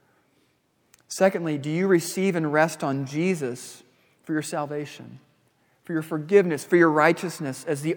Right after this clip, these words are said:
only way to be saved? That is,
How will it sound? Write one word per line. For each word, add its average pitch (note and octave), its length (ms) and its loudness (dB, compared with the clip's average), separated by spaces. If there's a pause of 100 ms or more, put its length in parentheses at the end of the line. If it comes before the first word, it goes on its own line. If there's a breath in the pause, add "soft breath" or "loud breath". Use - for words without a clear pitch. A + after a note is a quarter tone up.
only G#3 240 0
way F#3 160 0
to F3 60 -6
be D#3+ 100 -4
saved? B2+ 460 -14 (560 loud breath)
That F3 180 2
is, E3 360 -2